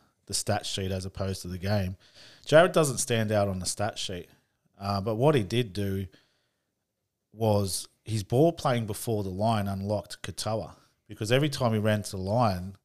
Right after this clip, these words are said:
he, he was either t-,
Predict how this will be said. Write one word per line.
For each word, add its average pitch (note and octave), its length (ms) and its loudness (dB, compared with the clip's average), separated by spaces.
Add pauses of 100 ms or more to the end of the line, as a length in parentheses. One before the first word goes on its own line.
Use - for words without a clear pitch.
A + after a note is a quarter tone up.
(1300)
he, C3 200 -2
he A#2 260 0
was A2 160 0
either A2+ 180 2
t-, - 120 -14